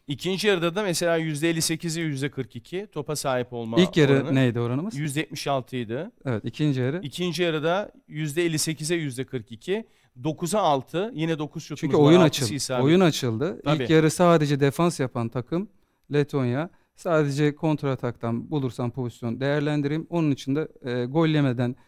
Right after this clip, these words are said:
Speaker 2: ne kadar daha ileri atabilirsem dakikayı iyi düşüncesiyle sahaya çıktı. Bekledi, bekledi, dayandı, dayandı, dayandı, dayandı. E, ama işte, e, belki de ilk maçın ilk on beş yirminci dakikasına kadar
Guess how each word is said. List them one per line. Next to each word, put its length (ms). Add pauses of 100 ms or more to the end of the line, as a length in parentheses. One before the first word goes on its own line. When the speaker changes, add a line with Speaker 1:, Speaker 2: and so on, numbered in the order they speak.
(200)
Speaker 2:
ne 80
kadar 320 (460)
daha 200
ileri 220
atabilirsem 580
dakikayı 480 (200)
iyi 240
düşüncesiyle 560
sahaya 260
çıktı. 400 (460)
Bekledi, 460
bekledi, 540
dayandı, 420
dayandı, 400
dayandı, 380
dayandı. 480 (440)
E, 360
ama 200
işte, 360 (400)
e, 340
belki 260
de 80
ilk 160
maçın 360
ilk 200 (340)
on 200
beş 160
yirminci 800
dakikasına 580
kadar 300